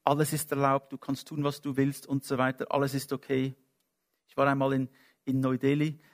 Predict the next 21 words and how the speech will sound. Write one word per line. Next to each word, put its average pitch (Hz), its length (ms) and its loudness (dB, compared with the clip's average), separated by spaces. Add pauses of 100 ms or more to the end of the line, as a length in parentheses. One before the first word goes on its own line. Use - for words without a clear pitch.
(180)
da - 60 -14
gibt - 160 -12
es 131 120 -12
den 131 100 0
bekannten 135 400 -2
Lotus-Tempel. 151 920 0 (1900)
Äh, 113 300 -2
es 120 160 -8
ist, - 220 -8
äh, 120 540 0
der, 131 100 -6
der, 123 220 -4
der 127 300 -2
Hauptsitz - 440 0
der 117 160 -2
Bahai-Religion 147 1300 0
zum 143 140 -6
Beispiel. 143 400 -2 (800)
Und 147 140 0
diese 240 220 4
Religion 214 680 4